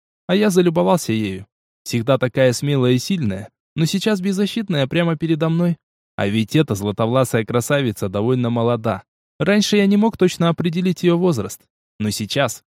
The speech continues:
я почти уверен, что она старше меня максимум лет на пять-шесть. В тот момент, когда Катрина посмотрела на меня, я не удержался и поцеловал её в приоткрытые губы. Катрина растерялась на мгновение, явно не ожидая такой наглости с моей стороны.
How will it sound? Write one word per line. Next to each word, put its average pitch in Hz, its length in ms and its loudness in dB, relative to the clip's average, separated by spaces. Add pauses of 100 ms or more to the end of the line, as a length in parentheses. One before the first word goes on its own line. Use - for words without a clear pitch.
(120)
я 190 200 2
почти 185 320 0
уверен, 180 380 2
что 135 220 -2
она 156 160 0
старше 175 360 -2
меня 123 220 2
максимум 110 460 -2
лет 127 180 0
на 113 140 0
пять-шесть. - 640 -4 (580)
В - 60 -20
тот 208 180 0
момент, 185 380 2
когда 123 300 0
Катрина 165 420 0
посмотрела 170 560 -2
на 113 140 0
меня, 107 340 -2 (320)
я 185 240 2
не 202 80 6
удержался 190 560 2
и - 20 2
поцеловал 185 560 2
её 147 160 4
в - 60 -4
приоткрытые 170 580 -2
губы. 151 320 -4 (540)
Катрина 135 420 2
растерялась 131 600 2
на 123 100 2
мгновение, 123 560 2
явно 180 300 0
не 175 120 4
ожидая 175 460 2
такой 170 280 0
наглости 175 440 0
с - 80 -6
моей 131 220 -2
стороны. 120 500 -4